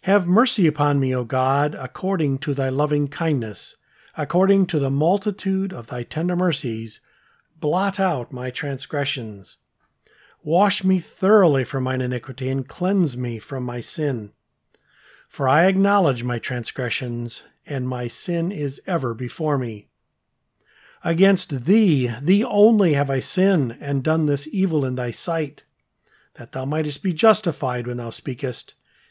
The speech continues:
and be clear when thou judgest.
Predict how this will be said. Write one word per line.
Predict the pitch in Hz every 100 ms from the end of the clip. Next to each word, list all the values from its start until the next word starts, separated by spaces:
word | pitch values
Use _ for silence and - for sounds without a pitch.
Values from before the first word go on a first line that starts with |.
| -
and | 143 127
be | 127 127
clear | - - 180 196 120 110
when | 117 120
thou | 123
judgest. | 123 120 143 131 110 - -